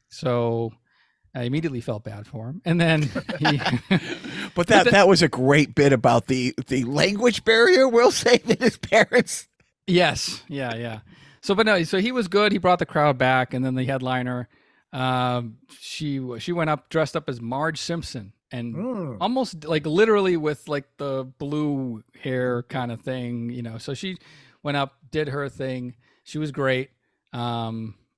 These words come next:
Speaker 1: the, uh, the, the crowd seemed to be there. I think a lot of the crowd seemed to be there for her, 'cause when the host was introducing her, he said she's, he, she's going to be a star. And,
Speaker 3: Okay.
Speaker 1: uh, the crowd agreed. And, um,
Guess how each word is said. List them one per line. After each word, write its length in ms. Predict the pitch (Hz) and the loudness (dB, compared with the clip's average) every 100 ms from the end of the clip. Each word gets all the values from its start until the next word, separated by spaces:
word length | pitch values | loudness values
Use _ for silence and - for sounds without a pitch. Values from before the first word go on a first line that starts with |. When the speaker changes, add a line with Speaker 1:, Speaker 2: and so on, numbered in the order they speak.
| _ _ - | _ _ -10
Speaker 1:
the, 400 | 127 131 123 120 | -4 -2 0 0
uh, 240 | 117 113 | 0 -2
the, 160 | 113 127 | -2 -4
the 140 | 127 | -4
crowd 340 | - 165 160 - | 0 2 2 0
seemed 240 | 170 151 | -6 -6
to 60 | 131 | -6
be 280 | 143 147 | -6 -6
there. 400 | 147 139 131 123 131 135 | -4 -2 -2 -4 -10 -10
I 80 | |
think 160 | 147 254 | -8 -8
a 60 | 147 | -4
lot 180 | 151 | -4
of 40 | 175 | -4
the 60 | |
crowd 260 | 135 147 135 | -4 -4 -4
seemed 200 | - 175 | -6 -10
to 60 | 135 | -8
be 140 | 139 | -6
there 160 | 135 117 | -6 -8
for 380 | - 143 175 | -8 -6 -6
her, 420 | - 190 202 220 - _ _ _ | -6 -6 -6 -8 -14 _ _ _
'cause 320 | - 139 123 135 | -6 -6 -6 -6
when 300 | 139 135 127 | -6 -6 -6
the 160 | 123 - | -8 -8
host 260 | - 151 - | -6 -6 -6
was 120 | 131 | -10
introducing 500 | 135 135 143 - 147 | -8 -8 -8 -8 -8
her, 280 | 147 143 139 _ _ - | -4 -6 -8 _ _ -8
he 60 | |
said 200 | 147 139 | -4 -6
she's, 320 | - 202 170 147 _ | -4 -8 -8 -14 _
he, 200 | - 185 | -8 -8
she's 260 | - 196 170 | -6 -6 -4
going 180 | 160 | -4
to 60 | 143 | -4
be 140 | 135 | -6
a 40 | 131 | -8
star. 480 | - 120 113 113 - _ _ _ _ - | -6 -8 -8 -10 -14 _ _ _ _ -6
And, 280 | 131 117 110 | -4 -4 -6
Speaker 3:
Okay. 200 | 110 127 | -8 -10
Speaker 1:
uh, 20 | 131 | -8
the 120 | 135 | -8
crowd 280 | - 135 131 | -2 0 0
agreed. 440 | 123 120 120 117 - _ _ _ _ _ 120 | -2 -4 -4 -6 -16 _ _ _ _ _ -8
And, 340 | 113 110 110 | -8 -6 -8
um, 640 | 107 107 107 107 104 107 | -8 -8 -8 -8 -10 -12